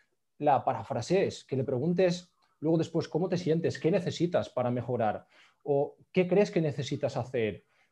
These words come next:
¿Cómo te sientes?". Esas dos preguntas de necesidad y sentimiento ayudan mucho más que simplemente decirle a esa persona, eh, "No, es que tú no te respetas, no, es que tú no te quieres, no, es que tú lo que tienes que hacer es esto". Y eso es una de las cosas que más estoy aprendiendo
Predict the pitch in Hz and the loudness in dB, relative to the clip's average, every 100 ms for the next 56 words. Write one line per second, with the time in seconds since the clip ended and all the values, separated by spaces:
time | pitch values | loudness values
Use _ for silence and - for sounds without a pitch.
0 | _ - 165 185 - 151 160 127 107 - | _ 0 4 4 2 2 2 2 -2 -2
1 | 151 180 214 214 180 156 175 175 139 135 | -4 0 0 0 2 2 2 0 0 0
2 | 127 127 135 123 120 127 - - 147 131 | 0 -4 -4 -4 -2 -2 -2 -6 -6 -4
3 | 127 117 123 131 202 - 135 151 139 113 | -4 -2 -2 0 -2 0 0 2 2 0
4 | 113 135 180 135 202 - - - 117 131 | -2 -2 -2 0 -2 -6 -16 -12 -8 -6
5 | 131 143 143 139 185 - _ _ _ 131 | -6 -4 -4 -2 -4 -4 _ _ _ -6
6 | 123 127 143 151 151 135 135 147 220 - | -4 -2 -2 0 -2 -4 -4 -4 -6 -10
7 | _ _ _ _ 143 127 117 113 110 - | _ _ _ _ 0 2 4 2 0 -6
8 | _ 135 143 120 135 135 131 123 117 - | _ -2 -2 0 -2 0 0 0 0 0
9 | 147 151 139 123 120 123 117 113 113 151 | 4 4 2 -2 -4 -4 -4 -4 -2 2
10 | 151 139 131 - 120 127 123 120 117 - | 2 2 -2 -2 0 0 0 0 -2 -2
11 | 117 120 113 143 147 - 180 185 - _ | -4 -2 -2 -2 -2 2 2 0 -10 _
12 | - 127 131 - 135 - 113 127 - 110 | -4 -2 2 4 4 2 -4 -6 -6 -4
13 | 117 139 - 165 160 151 139 131 131 127 | -4 -6 0 2 2 0 0 0 0 2
14 | 117 110 | 2 -2